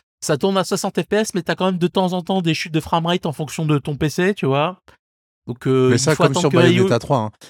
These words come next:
Speaker 2: Bayonetta trois, il est en trente F P S pour les cinématiques et soixante F P S pour le gameplay. D'ailleurs, ça me choquait, la transition, euh. C'est marrant parce qu'il y a des gens qui ne le voient pas, il y a des gens qui le voient, moi je le, je le voyais un peu.
Speaker 1: Mm.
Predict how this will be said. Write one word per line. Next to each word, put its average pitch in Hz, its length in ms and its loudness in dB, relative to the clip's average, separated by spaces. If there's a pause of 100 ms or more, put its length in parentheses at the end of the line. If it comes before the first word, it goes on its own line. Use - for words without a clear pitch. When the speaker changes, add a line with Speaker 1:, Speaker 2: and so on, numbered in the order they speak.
(160)
Speaker 2:
Bayonetta 127 460 0
trois, 160 200 0
il 127 100 2
est 110 40 2
en 104 380 0
trente 143 320 0
F - 100 -10
P 135 120 0
S 131 100 -2
pour 120 120 0
les 113 80 2
cinématiques 113 680 -2
et 110 60 2
soixante 131 360 -2
F - 100 -4
P 135 100 2
S 131 80 0
pour 104 120 -4
le 104 80 0
gameplay. 110 460 -2 (500)
D'ailleurs, 139 160 4
ça 139 120 -4
me 131 40 -2
choquait, 139 400 0
la 120 80 0
transition, 110 720 -2
euh. 92 240 -6 (280)
C'est - 140 -4
marrant 139 200 2
parce 202 100 -4
qu'il 143 80 0
y 123 40 -2
a - 20 -2
des 123 60 0
gens 165 60 2
qui 151 140 -4
ne 117 40 -2
le 117 60 2
voient 110 220 2
pas, 139 200 0
il 160 40 2
y - 20 2
a 120 40 2
des 101 80 -4
gens 127 100 -2
qui 120 100 -8
le 107 120 2
voient, 110 200 2
moi 120 140 0
je 101 100 -4
le, 98 200 0
je 95 40 -6
le 101 80 -2
voyais 104 220 0
un 107 100 0
peu. 123 200 0
Speaker 1:
Mm. 135 80 -4